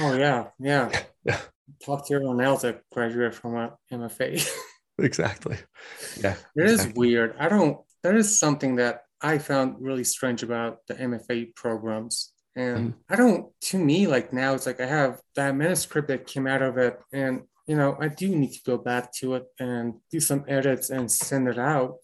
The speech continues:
Speaker 1: But I'll do
Speaker 2: Mm-hmm.
Speaker 1: that on my own time. There's something, I, you know, the whole M F A program is not this idea that you go through it and you, once you're done, you're gonna be published. And it kind of also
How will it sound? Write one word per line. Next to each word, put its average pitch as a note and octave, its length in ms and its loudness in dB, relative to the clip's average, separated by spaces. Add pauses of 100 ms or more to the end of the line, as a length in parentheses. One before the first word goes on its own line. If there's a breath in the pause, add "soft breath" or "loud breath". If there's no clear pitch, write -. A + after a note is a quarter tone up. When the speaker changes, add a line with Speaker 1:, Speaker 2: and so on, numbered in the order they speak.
Speaker 1:
But C3+ 80 -4
I'll C3+ 100 -2
do C3 80 0
Speaker 2:
Mm-hmm. D3 100 2
Speaker 1:
that C#3 120 2
on B2+ 80 -2
my A#2+ 180 -4
own D3+ 200 0
time. A#2 460 -6 (220)
There's C#3+ 160 -2
something, D3 580 2 (140)
I, D3 160 -2 (120)
you D#3+ 60 0
know, D3+ 300 2
the D3+ 100 0
whole D#3+ 280 2
M D3+ 100 2
F D3 160 2
A C#3 80 4
program C#3+ 640 2
is C#3 240 -2
not C#3 360 2 (160)
this - 140 2
idea D#3 380 4
that C#3 300 4 (120)
you D3+ 160 -2
go D3 220 4
through C#3+ 420 2
it B2+ 160 2 (200)
and C3 420 0 (160)
you, C#3 640 0
once D3 260 0
you're C#3 100 2
done, C#3+ 340 2
you're C3 120 0
gonna C3 220 -2
be B2+ 120 -4
published. C#3 640 -2
And A#2+ 340 -4
it C#3+ 160 -4
kind B3 220 0
of C#3 220 -2
also D3+ 580 0